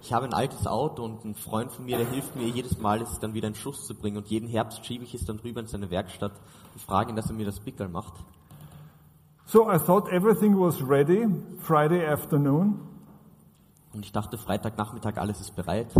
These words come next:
Speaker 2: I forgot to call ahead of time to check.
Speaker 1: Und ich habe vergessen anzurufen davor, um eben was zu überprüfen.
Speaker 2: I arrived at the garage and the pic-, the sticker wasn't on it yet.
Speaker 1: Und bin dann rüber in die Garage und, äh, das Pickerl war noch nicht gemacht.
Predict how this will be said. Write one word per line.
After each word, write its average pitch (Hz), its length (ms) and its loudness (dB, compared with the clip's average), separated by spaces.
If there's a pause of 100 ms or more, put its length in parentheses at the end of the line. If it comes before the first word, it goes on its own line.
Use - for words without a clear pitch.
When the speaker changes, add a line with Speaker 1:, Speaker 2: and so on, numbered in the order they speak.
(140)
Speaker 2:
I 151 80 2
forgot 160 460 2
to 175 80 4
call 156 320 4
ahead 147 240 4
of 160 180 0
time 147 280 2
to 139 180 -4
check. 208 200 -2 (600)
Speaker 1:
Und 98 80 -14
ich 101 100 -8
habe 110 120 -4
vergessen 110 400 -4
anzurufen 117 640 -6
davor, 101 340 -4
um 101 180 -6
eben 98 240 -6
was 90 220 -14
zu - 120 -8
überprüfen. 113 640 -10 (500)
Speaker 2:
I 151 60 2
arrived 151 500 4
at 160 140 0
the 160 80 0
garage 147 540 4 (200)
and 139 220 -2 (340)
the 151 60 -4
pic-, - 380 -6 (100)
the 147 80 0
sticker - 380 -4
wasn't 139 380 0
on 127 240 -4
it 113 180 -8
yet. 107 200 -10 (640)
Speaker 1:
Und 104 140 -16
bin 117 120 -8
dann 117 180 -6
rüber 131 220 -4
in 139 60 -8
die 123 80 -8
Garage 135 680 0
und, 110 260 -8 (760)
äh, 101 180 -2
das 107 160 -10
Pickerl 127 280 -4
war 98 100 -4
noch 101 120 -12
nicht 90 160 -12
gemacht. - 380 -12